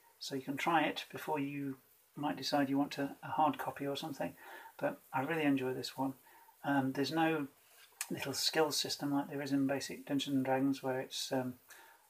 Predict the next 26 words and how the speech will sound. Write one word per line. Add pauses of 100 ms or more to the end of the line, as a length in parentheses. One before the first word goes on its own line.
(120)
roll
your
stat
or
less
on
a
D
twenty
to
succeed
in
this
thing. (680)
Um,
but
you
can
house
rule
that,
you
can
in-, (100)
include
that